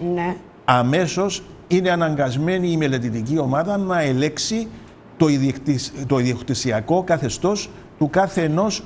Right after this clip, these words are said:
Speaker 2: διαμερίσματος ή οικοπαίδου ή οτιδήποτε.
Speaker 1: Ερώτημα, κύριε Πρόεδρε. Από τη στιγμή που η παλιά πόλη έχει κάνει την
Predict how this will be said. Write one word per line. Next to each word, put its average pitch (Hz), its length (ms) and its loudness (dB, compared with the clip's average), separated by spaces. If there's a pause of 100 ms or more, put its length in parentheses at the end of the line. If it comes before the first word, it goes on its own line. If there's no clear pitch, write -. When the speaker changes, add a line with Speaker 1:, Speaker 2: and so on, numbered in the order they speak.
Speaker 2:
διαμερίσματος 196 920 0
ή 214 360 -2
οικοπαίδου 180 520 0
ή 202 100 0
οτιδήποτε. 185 400 2
Speaker 1:
Ερώτημα, 214 380 0
κύριε 170 200 -4
Πρόεδρε. 160 340 -4
Από 165 100 -6
τη 185 80 -2
στιγμή 196 320 0
που 240 260 -2 (100)
η 214 100 -4
παλιά 196 500 0
πόλη 190 460 0 (280)
έχει 247 280 -2 (380)
κάνει 247 340 4
την 185 220 0